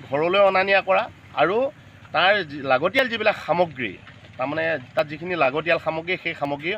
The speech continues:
অনা নিয়া কৰে। এই কথাটো আজি যিজন গাড়ী চালক, গাড়ী চালকজনৰ, এ, মন্তব্যত ফুটি উঠিছে। আৰু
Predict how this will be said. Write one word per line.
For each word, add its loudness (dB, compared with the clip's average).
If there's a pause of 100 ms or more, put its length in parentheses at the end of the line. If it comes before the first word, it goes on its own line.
(300)
অনা 0
নিয়া 4
কৰে। 0
এই 2
কথাটো -4
আজি 2
যিজন -4 (340)
গাড়ী 2
চালক, 0 (320)
গাড়ী 2
চালকজনৰ, -2 (360)
এ, -2
মন্তব্যত 0
ফুটি -6
উঠিছে। 0
আৰু 2